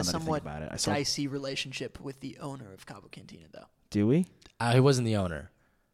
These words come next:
Speaker 3: He
Speaker 2: Who
Speaker 3: was
Speaker 2: was it, the
Speaker 3: definitely just,
Speaker 2: manager?
Speaker 3: he was just a, a manager. We used the back door to leave 'cause my car was parked in the back. I wasn't drinking a lot.
Speaker 1: Okay.
Speaker 3: Actually, I wasn't drinking at all. Um, <laughs> uh,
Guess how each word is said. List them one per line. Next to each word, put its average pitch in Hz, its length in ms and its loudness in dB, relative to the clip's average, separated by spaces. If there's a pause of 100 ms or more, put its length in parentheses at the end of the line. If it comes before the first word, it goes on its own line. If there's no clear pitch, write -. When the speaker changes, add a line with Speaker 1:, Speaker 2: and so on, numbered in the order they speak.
(120)
Speaker 3:
He - 80 -4
Speaker 2:
Who 156 60 6
Speaker 3:
was 143 80 4
Speaker 2:
was 135 60 -2
it, - 20 0
the 131 80 2
Speaker 3:
definitely 139 260 2
just, 110 60 2
Speaker 2:
manager? 165 120 4
Speaker 3:
he 165 60 2
was 110 100 0 (140)
just - 180 -4
a, 90 60 -4
a 98 40 -2
manager. 87 540 -6 (140)
We 117 100 0
used 143 220 4
the 120 80 2
back 98 340 0
door 98 300 2
to 104 140 -2
leave 87 360 -4
'cause 98 180 -6
my 87 100 -4
car 90 200 -2
was 85 140 -2
parked - 300 -8
in 85 80 -8
the 80 60 -8
back. 71 500 -12 (460)
I 95 40 -4
wasn't 101 240 -4
drinking 92 240 -4
a 80 40 -8
lot. 76 240 -10 (220)
Speaker 1:
Okay. 165 140 -2
Speaker 3:
Actually, 107 240 -2
I - 20 -2
wasn't 90 220 -6
drinking 80 240 -10
at 78 40 -8
all. 80 240 -6 (600)
Um, 82 400 -4 (600)
<laughs> - 20 4 (1700)
uh, 104 340 0